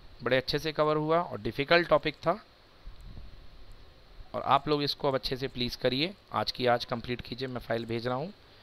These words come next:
इसको complete करके दीजिए। ठीक है, thank you बच्चों। कल पढ़ेंगे भाई intensity of magnetization। तो Last line देख लीजिए, relative magnetic permeability, it is the ratio of the magnetic flux density of a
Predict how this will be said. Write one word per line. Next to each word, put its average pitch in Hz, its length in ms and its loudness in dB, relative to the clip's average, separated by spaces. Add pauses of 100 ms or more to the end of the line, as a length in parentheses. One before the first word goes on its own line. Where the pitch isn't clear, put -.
(300)
इसको - 260 -4
complete 110 300 -4
करके 107 260 -6
दीजिए। 98 340 -6 (760)
ठीक 190 200 10
है, 120 200 6
thank 185 240 6
you 208 100 8
बच्चों। 156 280 4 (100)
कल 214 260 12
पढ़ेंगे 190 340 8
भाई 170 380 8
intensity 156 560 4
of 151 220 4
magnetization। 131 920 4 (500)
तो 135 300 2 (280)
Last 139 320 6
line 147 180 6
देख 151 200 2
लीजिए, 165 340 6 (120)
relative 139 420 4
magnetic 131 400 0
permeability, 147 480 4 (100)
it 127 120 2
is 131 100 2
the 139 80 8
ratio 147 320 4
of 160 80 -6
the 170 140 4
magnetic 143 460 2
flux 135 280 2
density 147 420 6 (460)
of 131 160 8
a 139 80 4